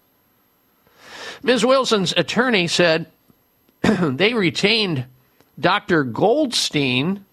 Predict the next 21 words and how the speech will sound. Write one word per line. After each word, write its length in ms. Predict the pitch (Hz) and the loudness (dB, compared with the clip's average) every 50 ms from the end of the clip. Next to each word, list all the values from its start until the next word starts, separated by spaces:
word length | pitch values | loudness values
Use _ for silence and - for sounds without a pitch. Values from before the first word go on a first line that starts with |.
| _ - | _ -4
a 160 | 135 135 127 | -2 -2 0
dentist 560 | 120 131 170 190 185 175 170 160 - - - | 0 0 0 2 2 2 2 2 0 -2 -2
who 180 | - 156 147 131 | 0 0 0 2
serves 540 | - - - 180 185 180 180 175 151 - - | 0 0 0 2 2 2 0 0 -2 -4 -4
on 260 | - 139 143 143 139 | -2 0 0 0 0
the 160 | 135 135 127 | -2 -2 -4
faculty 920 | 123 - - 170 190 202 220 - 202 180 139 123 147 135 127 147 - - - _ _ _ _ _ _ _ _ _ _ _ _ _ _ _ _ _ _ _ _ _ _ _ _ _ _ _ _ _ - - | -4 -2 -2 -2 -2 -2 -2 -2 -2 -2 0 2 2 2 2 0 -4 -8 -16 _ _ _ _ _ _ _ _ _ _ _ _ _ _ _ _ _ _ _ _ _ _ _ _ _ _ _ _ _ -14 -8
at 200 | 147 135 135 139 | -6 -4 -2 -2
a 180 | 135 131 123 | -2 -2 -2
Florida 760 | 120 - - - - 175 208 226 254 247 220 185 160 151 147 | -4 -6 -12 -6 -2 0 2 2 2 2 0 0 0 0 0
university 1000 | 143 151 170 185 175 151 143 160 180 208 208 - - 160 131 120 110 107 110 - - _ _ _ - - _ | 2 0 0 0 0 0 0 2 0 0 0 0 0 0 0 0 -2 -2 -4 -8 -14 _ _ _ -20 -18 _
as 220 | - - 143 135 139 | -2 -2 -2 -2 -2
an 80 | 147 | -4
expert 400 | 165 175 - - 175 165 131 113 | -4 -4 -4 -4 -4 -4 -2 -2
witness 540 | 131 165 185 190 180 151 143 139 - - - | -4 -4 -4 -2 -2 -2 -2 -2 -2 -6 -8
to 200 | - - - 143 | -8 -6 -4 -2
review 720 | 139 139 135 123 113 131 175 190 185 160 135 131 135 131 - - _ _ _ _ _ _ _ _ _ _ _ _ | 0 0 0 0 0 0 0 2 2 2 2 0 -2 -2 -6 -14 _ _ _ _ _ _ _ _ _ _ _ _
Ms. 460 | - 127 135 139 151 156 151 139 - 127 | -10 -8 -2 0 0 0 0 0 -2 -2
Wilson's 800 | 117 123 156 190 208 190 175 - 165 160 147 135 135 127 - - - - - _ _ _ _ 147 113 113 | -2 0 2 2 2 0 0 0 0 0 0 0 -2 -6 -8 -10 -12 -18 -20 _ _ _ _ -20 -20 -6
dental 460 | 117 151 165 170 170 - - 156 135 131 | -2 -2 -2 -2 -2 -2 -2 0 0 0
records. 760 | 143 170 208 247 - - 110 87 - - - - - - | 2 0 0 0 -2 -4 -6 -6 -8 -12 -14 -14 -14 -14